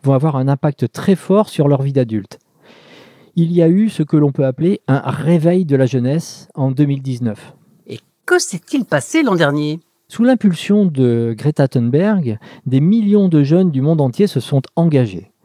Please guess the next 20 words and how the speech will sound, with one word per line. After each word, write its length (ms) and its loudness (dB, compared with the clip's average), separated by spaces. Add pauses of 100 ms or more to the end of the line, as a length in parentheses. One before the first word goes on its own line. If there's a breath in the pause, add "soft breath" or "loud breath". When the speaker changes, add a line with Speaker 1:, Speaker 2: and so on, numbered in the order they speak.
Speaker 1:
Cette 240 -4
jeune 180 2
Suédoise 500 2
de 100 -8
seize 320 0
ans 220 0
a 60 -2
appelé 340 0
ses 120 -4
congénères 640 0 (280 loud breath)
à 80 0
faire 240 -2
la 80 -4
grève 240 -2
de 100 2
l'école, 480 0 (220 soft breath)
un 100 2
jour 160 0
par 160 -4
semaine. 480 -4